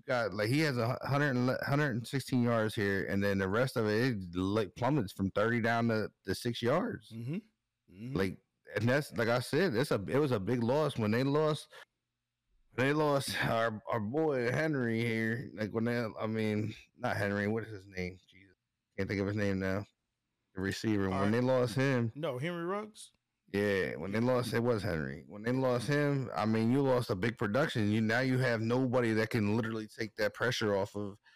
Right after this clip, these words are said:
Speaker 1: Darren, Darren Waller.
Speaker 2: Right.
Speaker 1: So, like, they know where you're going. I mean, you're getting eight targets. Josh Jacobs, your second leading target guy, he's a running back.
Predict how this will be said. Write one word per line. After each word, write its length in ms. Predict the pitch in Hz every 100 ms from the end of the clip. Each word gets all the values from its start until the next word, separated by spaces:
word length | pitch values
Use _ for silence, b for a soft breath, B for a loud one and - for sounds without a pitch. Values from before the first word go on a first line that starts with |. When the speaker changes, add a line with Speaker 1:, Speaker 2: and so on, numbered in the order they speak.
| b _ _ -
Speaker 1:
Darren, 460 | 107 104 92 101 -
Darren 300 | 104 107 104
Waller. 340 | 107 139 - - - _ 123
Speaker 2:
Right. 200 | 123 - _ _ _ _ _ _ -
Speaker 1:
So, 180 | 110 104
like, 220 | 104 95
they 120 | 127
know 200 | 127 156
where 180 | 165 123
you're 120 | 104
going. 480 | 101 139 175 160 165 - _ _ _ - _ -
I 40 | 104
mean, 400 | 110 110 95 82
you're 100 | 123
getting 280 | 120 117 113
eight 200 | 131 143
targets. 640 | - 151 240 175 - - - _
Josh 260 | 113 123 -
Jacobs, 440 | 131 170 117 -
your 100 | 113
second 420 | - 143 139 117
leading 260 | 135 135 120
target 420 | 156 156 147 120
guy, 320 | 101 101 104 - B B _ -
he's 220 | 117 113
a 80 | 123
running 300 | 135 190 143
back. 260 | 92 131